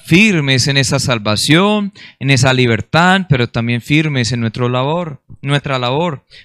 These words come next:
Primera de Corintios quince, cincuenta y ocho dice, "Así que, hermanos míos amados, estad firmes y constantes, creciendo en la obra del Señor siempre, sabiendo que vuestro trabajo en el Señor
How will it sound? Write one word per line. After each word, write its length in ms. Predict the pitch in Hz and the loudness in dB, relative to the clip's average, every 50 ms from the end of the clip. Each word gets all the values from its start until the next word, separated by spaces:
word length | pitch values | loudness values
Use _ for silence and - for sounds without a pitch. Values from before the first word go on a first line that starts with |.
| _ _ | _ _
Primera 280 | 143 143 151 160 170 | -4 -2 0 2 2
de 80 | 170 156 | 2 0
Corintios 540 | - 147 139 139 143 139 - 156 151 147 - | 0 -2 -2 -2 -2 -2 0 0 0 0 -2
quince, 560 | - 175 170 175 180 - 165 151 143 139 - | -2 -2 -2 -2 -2 -2 -2 -2 -2 -2 -4
cincuenta 480 | - - 143 139 127 123 131 127 120 131 | -6 -4 -4 -4 -4 -4 -4 -4 -2 0
y 40 | 135 | 0
ocho 280 | 143 160 160 - 143 | 0 -2 -2 -4 -4
dice, 220 | 135 139 135 - 143 | -4 -4 -2 -2 -2
"Así 220 | 135 - 160 165 | -2 -2 -4 -4
que, 120 | - - | -2 -2
hermanos 420 | 147 139 143 156 160 165 165 160 156 | -2 -2 -2 -2 -4 -4 -4 -4 -4
míos 280 | 175 185 190 180 165 | -2 -2 -2 -2 -4
amados, 720 | 165 143 131 131 143 143 139 131 123 110 - - - _ _ _ _ _ _ _ _ _ | -4 -6 -6 -6 -4 -4 -4 -4 -6 -6 -8 -10 -12 _ _ _ _ _ _ _ _ _
estad 340 | - 143 139 - 175 175 170 | -6 -6 -2 0 0 0 0
firmes 800 | 151 - - 160 185 196 185 165 147 127 113 104 98 - - - _ _ _ _ | -2 -2 -2 0 0 0 0 -2 -2 -4 -4 -4 -6 -8 -10 -12 _ _ _ _
y 120 | - 156 | -10 -10
constantes, 1160 | 151 - - 165 156 143 - - - 185 185 190 190 170 - - 127 113 101 - - _ _ _ _ _ | -8 -6 -6 -6 -4 -6 -6 -6 -2 -2 0 0 -2 -4 -4 -4 -4 -4 -4 -6 -10 _ _ _ _ _
creciendo 720 | - 165 165 165 156 - - - 170 190 214 233 226 214 208 | -4 -2 0 0 0 0 0 -2 0 0 0 0 -2 -4 -2
en 80 | 180 | -2
la 80 | 160 147 | 0 0
obra 300 | 147 147 143 147 147 143 143 143 - | 0 0 0 -2 -2 -4 -4 -8 -12
del 260 | 110 143 135 135 127 | -10 -8 -6 -6 -6
Señor 340 | 127 - 135 127 127 127 120 | -8 -8 -8 -6 -6 -6 -6
siempre, 440 | - - 151 156 151 135 - 131 123 | -4 -4 -4 -4 -4 -6 -6 -6 -6
sabiendo 640 | - 139 131 127 135 151 170 180 180 180 185 180 - | -6 -6 -6 -4 -4 -4 -4 -4 -6 -6 -8 -8 -8
que 100 | - 131 | -10 -10
vuestro 360 | 120 117 113 - 123 117 110 | -10 -10 -10 -10 -12 -14 -12
trabajo 580 | - 113 113 117 131 160 185 190 - - 196 | -12 -10 -6 -4 -2 -2 -2 -2 -4 -8 -8
en 60 | 185 180 | -8 -8
el 100 | 170 160 | -8 -8
Señor 580 | - 165 147 131 120 117 110 107 110 117 - | -8 -8 -6 -6 -4 -4 -4 -6 -8 -10 -14